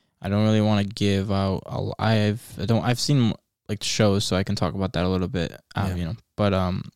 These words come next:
Speaker 1: like, I seen Hashtag Alive, um, which is an interesting concept, but it didn't really, like, spook me.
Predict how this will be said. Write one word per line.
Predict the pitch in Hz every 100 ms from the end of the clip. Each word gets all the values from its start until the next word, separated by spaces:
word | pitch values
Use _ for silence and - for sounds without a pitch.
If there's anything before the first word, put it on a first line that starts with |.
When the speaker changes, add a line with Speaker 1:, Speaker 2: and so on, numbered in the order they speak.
| -
Speaker 1:
like, | 92 95
I | 92 87 90
seen | 113 - 107
Hashtag | 113 104 - 101
Alive, | 98 92 92 113 139 - _ _ _ _ _ _ _ -
um, | 95 92 95 - - _ _ - - - - - _
which | - 120
is | 117 117
an | 113
interesting | 123 123 120 - 107
concept, | - - 101 - 113 104 - -
but | 101
it | 101
didn't | 104 110 101
really, | 95 95
like, | 92 80
spook | - - - 110 -
me. | -